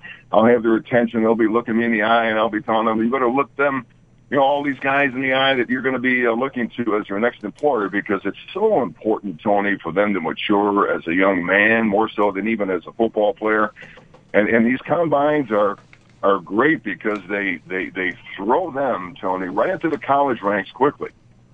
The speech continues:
You know, and they have to grow up from being a high school kid, and now they have to, they kind of feel like, "Boy, this is, like, big time," you know, and, and it's kind of nice to see them, you know, come up to the task. And most of them do pretty well because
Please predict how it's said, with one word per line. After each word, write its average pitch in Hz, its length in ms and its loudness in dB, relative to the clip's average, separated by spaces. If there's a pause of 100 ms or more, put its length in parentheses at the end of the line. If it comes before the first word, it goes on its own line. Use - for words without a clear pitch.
(140)
You 95 80 2
know, 107 180 4
and 107 100 0
they 113 100 2
have 123 140 0
to 107 80 -4
grow 113 300 4
up 113 100 -2
from 95 120 -14
being 104 180 -10
a 95 80 -12
high 123 140 -4
school 98 260 -8
kid, 95 220 -4
and 98 100 -6
now 120 240 2
they 113 120 -2
have 113 200 0
to, 95 260 -2 (400)
they 113 140 -2
kind 117 180 0
of 98 80 -6
feel 117 220 2
like, 104 240 0 (480)
"Boy, 113 180 4
this 117 200 -6
is, 107 140 -6
like, 101 220 -2
big 120 240 -4
time," 78 260 -8
you 85 60 -10
know, 104 140 0
and, 143 180 -2
and 151 140 0
it's 143 120 -4
kind 139 180 0
of 117 60 2
nice 117 240 0
to 95 160 -12
see 110 120 0
them, 98 360 -2 (720)
you 101 80 0
know, 101 240 2
come 101 180 -4
up 104 140 0
to 95 80 -6
the 90 80 -6
task. 87 460 -2
And 98 100 0
most 135 220 2
of 117 80 0
them 104 160 -2
do 98 160 0
pretty 95 240 -2
well 92 240 2
because 85 360 -8